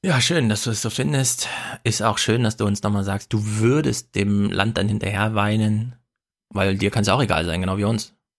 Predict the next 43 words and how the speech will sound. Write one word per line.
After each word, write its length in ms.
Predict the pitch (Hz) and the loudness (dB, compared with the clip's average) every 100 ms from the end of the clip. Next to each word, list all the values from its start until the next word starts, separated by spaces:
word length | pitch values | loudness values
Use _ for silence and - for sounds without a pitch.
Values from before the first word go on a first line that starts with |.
| _ _ _ _ | _ _ _ _
Klar 260 | - 87 104 | -4 0 0
würden 160 | 95 | 0
wir 80 | 87 | 0
dann 140 | 90 | 0
irgendwie 220 | 95 104 101 | 2 2 0
kurz 220 | - - | -2 -2
traurig 340 | - 117 104 | 0 0 0
sein 240 | - 87 95 | -2 -4 -2
und 60 | |
so, 100 | 95 98 | -2 0
„Oh, 340 | 101 92 104 | 0 0 -2
sind 160 | 98 98 | -2 -4
die 80 | 101 | -4
Briten 320 | - - 101 | -4 -4 -4
weg“ 160 | 101 104 | -4 -4
und 80 | |
so. 200 | 101 120 - _ _ _ - - - - _ | -4 -6 -8 _ _ _ -6 -6 -8 -14 _
Aber 300 | 101 110 107 | 2 4 2
ich 80 | - | 2
glaub, 200 | 110 - | 0 0
für 120 | 110 | 0
die 160 | 101 101 | 2 -2
Briten, 440 | - 113 110 110 | -2 -4 0 2
da 80 | 98 | 2
gibt's, 240 | 101 - - | -2 -10 -2
da 80 | 98 | 0
leben 300 | 104 131 104 | 2 2 0
doch 120 | 87 | -2
ein 80 | 98 | -2
paar 120 | 95 | -2
Menschen, 380 | 78 101 - 90 | -2 -2 -4 -4
die 80 | 82 | -6
das 160 | - | -6
auch 180 | - - - | -10 -8 -8
irgendwie 260 | - 90 | -6 -8
betrifft, 440 | - - 78 - - | -10 -10 -10 -10 -12
was 120 | - | -10
da 80 | - | -10
passiert. 360 | - - 110 | -10 -8 -8
<laughs> 1400 | - - - _ _ _ _ - _ _ _ _ _ _ | -8 -10 -14 _ _ _ _ -20 _ _ _ _ _ _
Naja, 340 | - 92 82 - - | 0 2 -2 -8 -6
halber 240 | 98 95 | -4 -2
Brexit. 460 | - 92 - - | -4 -6 -6 -10